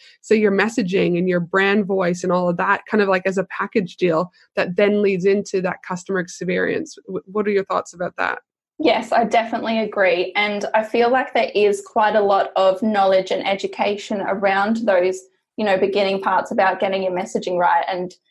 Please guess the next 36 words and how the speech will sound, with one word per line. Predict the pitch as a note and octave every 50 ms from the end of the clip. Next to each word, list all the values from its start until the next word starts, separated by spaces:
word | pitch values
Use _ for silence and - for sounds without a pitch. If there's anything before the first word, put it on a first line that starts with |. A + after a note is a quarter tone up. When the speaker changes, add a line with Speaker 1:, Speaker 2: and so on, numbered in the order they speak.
| _ _ -
Speaker 2:
getting | G#3 F#3+ G3 G3
your | F#3 F3+
marketing | F3+ F3+ G3 A3 A3+ A#3+ A#3 G#3+ G3+ F3+
right. | F#3 E3+ F3 E3+ -
But | - G#3 -
then | - G3+ G3+
a | G3 F#3+
lot | F#3+ F#3+ G3 G3
of | G3 G3 - -
the | B3
time | A#3+ - - G3+ G3 F#3+ F#3+ F#3+
people | - A3+ F#3+ G3 G3 G3 G3
forget | - G3 - F#3+ F#3 F#3 - - -
to | - G3 G3 G3
think | - F#3+ F#3+ -
about | - A#3 A#3 A3 G#3
their | - A3+ A3+ A3+
customers' | A3+ G#3+ - - - G3+ F#3+ F#3+ F#3+ _ _ _ _ _ -
whole | A3 - A3+ A3 G3+ G3
journey | F#3+ G3 G#3+ G#3 G#3 G3+ F#3 F#3 F3+ -
from | - G#3+ G#3 F#3+
their | F#3 F3+ F3+ F3+ _
point | - F3+ F3+ F3+
of | F#3 F3+
view. | - F3+ F3+ G3 A#3+ E4 F#4 - _ _ _ -
A | - G#3
lot | G3+ G3+ G3
of | G3 G3
businesses | - G#3 G3+ G3+ A3 G#3+ A3 - G#3 G3 F#3+
think | - F#3+ G3 G3
about | G#3+ G3+ - F#3+ F3 - -
how | - - F#3+ - -
I'm | - A3 A3 A3 G#3
going | G#3 G3 F3+ G#3+
to | - G3
do | - F#3+ F3+ F3 D#3 F3